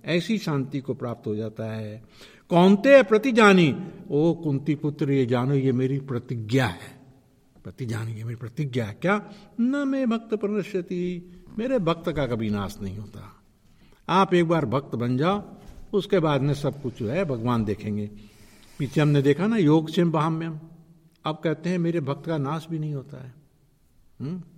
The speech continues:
तो सूदाचारी के सारे पाप भक्ति से धुल जाते हैं और वो शीघ्र ही धर्मात्मा, यानी शुद्ध मन वाला हो जाता है। देखो, ये साइंस बड़ा सि-, सिंपल है पीछे में। उसका मन कैसे शुद्ध हो गया?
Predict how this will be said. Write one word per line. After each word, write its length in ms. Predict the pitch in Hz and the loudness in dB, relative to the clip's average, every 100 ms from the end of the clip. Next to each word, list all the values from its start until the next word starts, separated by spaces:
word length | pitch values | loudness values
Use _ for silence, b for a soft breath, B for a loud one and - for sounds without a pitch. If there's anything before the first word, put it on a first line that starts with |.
| - _ b b b b b b b b - | -20 _ b b b b b b b b 2
तो 100 | 175 | 2
सूदाचारी 880 | - 202 240 240 240 226 214 208 208 | 2 2 6 8 6 8 8 8 8
के 140 | 208 | 6
सारे 360 | 202 170 180 202 | 6 6 8 6
पाप 260 | 196 180 | 6 4
भक्ति 420 | 147 120 - 202 | 4 0 2 2
से 140 | 170 196 | 6 8
धुल 220 | 156 185 | 10 8
जाते 360 | 151 131 147 127 | 8 6 6 6
हैं 500 | 131 131 - - - | 6 2 -2 -10 0
और 140 | 170 | 6
वो 200 | 190 202 | 8 8
शीघ्र 360 | 190 - 233 214 | 8 4 2 4
ही 140 | 226 | 4
धर्मात्मा, 920 | 170 131 151 151 165 202 240 220 - - | 4 4 6 6 4 4 2 2 -6 2
यानी 300 | 190 226 269 - - | 4 4 2 -4 2
शुद्ध 260 | 302 247 | 4 6
मन 200 | 294 285 | 8 10
वाला 220 | 254 226 190 | 12 12 12
हो 100 | 165 | 10
जाता 260 | 139 123 | 6 2
है। 140 | 92 - - - - - - _ _ _ _ _ - | -4 -8 -18 -20 -20 -20 -20 _ _ _ _ _ -2
देखो, 240 | 139 143 | 0 4
ये 80 | 165 | 2
साइंस 340 | - 143 156 143 | 4 4 4 4
बड़ा 200 | 156 147 | 2 2
सि-, 380 | - - - | -2 -14 -6
सिंपल 360 | - 147 156 143 | 0 2 6 6
है 60 | 123 | 6
पीछे 280 | 113 - | 0 -2
में। 180 | 98 98 - - b b b b b b b b b - | -4 -6 -12 -16 b b b b b b b b b -10
उसका 240 | 135 156 | 0 4
मन 180 | 143 170 | 8 8
कैसे 300 | 175 156 180 | 6 6 6
शुद्ध 240 | 180 175 | 6 6
हो 120 | 170 170 | 6 8
गया? 320 | 185 180 | 6 4